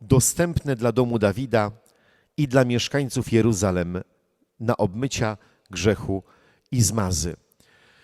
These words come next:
W owym dniu wytryśnie źródło". Prorok Zachariasz zapowiada, że będzie jakiś owy dzień, że wytryśnie jakieś źródło, że, e, dom Dawida, mieszkańcy Jerozolimy zostaną obmyci z grzechów i z mas.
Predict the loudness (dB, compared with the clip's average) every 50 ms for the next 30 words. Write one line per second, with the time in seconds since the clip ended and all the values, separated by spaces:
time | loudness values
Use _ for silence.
0 | _ _ _ -10 -2 2 2 4 4 2 2 2 0 0 0 2 0 0 -2 -6
1 | -4 -2 0 0 2 2 0 0 0 0 -2 -4 -2 0 2 4 4 4 4 2
2 | 0 0 -2 -4 -12 _ _ _ _ -20 -20 -20 -20 -20 -20 -20 -20 _ _ _
3 | -2 0 2 4 4 4 6 4 4 4 2 2 2 2 2 2 0 -2 -2 -2
4 | -2 0 0 2 2 2 2 2 0 0 0 0 -2 -4 -2 0 0 0 0 0
5 | 0 0 0 0 -2 -2 -2 -2 _ 6 6 6 6 6 4 0 0 -2 -6 -6
6 | -2 0 0 0 0 -2 -4 -8 -8 -10 -12 _ -4 0 0 2 2 0 -2 -2
7 | -4 -4 -4 -4 -2 -2 -4 -4 -4 -6 -6 -6 -4 -4 -2 0 0 0 2 2
8 | 2 0 0 -4 -12 -20 -20 -20 -20 -20 -20 -14 -12 -8 -4 0 2 2 2 4
9 | 4 2 2 0 0 -2 0 0 2 0 0 0 -2 -4 -6 -8 -10 -14 -18 -20
10 | _ _ _ _ _ _ _ -6 2 4 4 4 4 2 2 2 2 0 0 0
11 | 0 0 0 -2 -4 -4 -4 -4 -4 -4 -2 -2 0 0 0 0 2 2 0 0
12 | 0 -2 -2 -2 -2 -2 -2 -2 -2 -2 -2 -2 -2 -2 -2 -2 0 2 0 0
13 | 0 -2 -6 -6 -6 -6 -4 -4 -6 -4 -4 -6 -6 -4 -4 -4 -4 -4 -4 -4
14 | -6 -6 -6 -6 -6 -8 -10